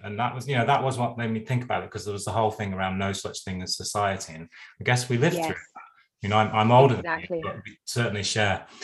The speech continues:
Speaker 1: that common history. And I think, you know, that's maybe how we all ended up in, in this sort of
Speaker 2: So
Speaker 1: line
Speaker 2: do
Speaker 1: of work.
Speaker 2: you, my, my response then to that, 'cause I then go on in the book to talk about Tony Blair. Do you remember those? Were you in the U K for those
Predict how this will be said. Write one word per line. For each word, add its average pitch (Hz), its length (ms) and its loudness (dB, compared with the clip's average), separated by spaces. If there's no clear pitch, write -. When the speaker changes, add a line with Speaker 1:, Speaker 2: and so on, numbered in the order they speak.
Speaker 1:
that 120 180 6
common 117 320 8
history. 104 480 6
And 107 100 2
I 117 40 2
think, 123 320 0
you 120 100 2
know, 107 120 2
that's 113 320 0
maybe 123 240 4
how 120 220 6
we 117 80 2
all 117 180 2
ended 117 240 0
up 117 180 -4
in, 113 220 0
in 113 160 0
this 117 200 -2
sort 113 140 0
of 110 60 -4
Speaker 2:
So 220 80 8
Speaker 1:
line 226 120 6
Speaker 2:
do 233 80 4
Speaker 1:
of 214 60 6
work. 269 140 8
Speaker 2:
you, 262 320 4
my, 226 440 8
my 226 220 4
response 202 420 -2
then 190 140 -6
to 190 100 -8
that, 180 280 2
'cause 170 120 -6
I 180 160 8
then 170 160 -2
go 165 180 0
on 165 80 0
in 160 80 -12
the 165 60 -8
book 175 200 2
to 180 60 -14
talk - 220 -4
about 147 280 2
Tony 160 320 0
Blair. 170 300 6
Do 175 60 -2
you 202 240 6
remember 196 380 2
those? 180 260 6
Were 196 80 2
you 202 180 4
in 190 80 4
the 180 80 -2
U 180 120 0
K 180 200 0
for 175 120 -4
those 175 240 4